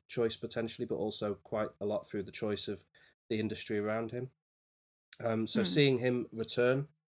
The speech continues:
Speaker 1: is great, 'cause I grew up, and you grew up, watching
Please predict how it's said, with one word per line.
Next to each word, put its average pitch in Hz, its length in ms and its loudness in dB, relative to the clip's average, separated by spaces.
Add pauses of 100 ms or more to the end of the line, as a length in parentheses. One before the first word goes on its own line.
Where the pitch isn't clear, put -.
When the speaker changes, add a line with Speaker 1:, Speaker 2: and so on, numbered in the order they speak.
(140)
Speaker 1:
is 113 140 2
great, 127 300 0
'cause - 140 2
I 117 80 2
grew 110 240 -2
up, - 100 -6 (280)
and 104 200 -8
you 113 140 -4
grew 104 200 -6
up, - 120 -10 (120)
watching 107 520 -4